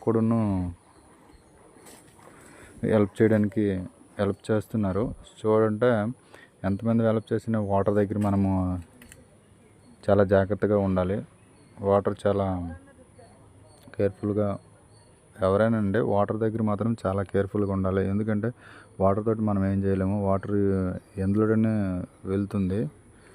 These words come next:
అందుకంటే ఇది ఒకటి మేము సేఫ్ ప్లేస్ తోటికి వచ్చాము. So ఏంటంటే వీళ్ళకి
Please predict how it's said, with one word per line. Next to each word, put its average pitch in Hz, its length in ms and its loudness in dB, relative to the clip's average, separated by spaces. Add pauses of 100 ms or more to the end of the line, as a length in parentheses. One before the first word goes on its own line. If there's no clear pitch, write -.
(300)
అందుకంటే 104 520 0
ఇది 101 140 0
ఒకటి 98 220 -4
మేము 92 340 -2 (100)
సేఫ్ 104 220 -2
ప్లేస్ 107 200 -2
తోటికి 101 220 -4
వచ్చాము. 98 420 -4
So 101 140 0
ఏంటంటే 101 340 -4 (240)
వీళ్ళకి 98 260 -2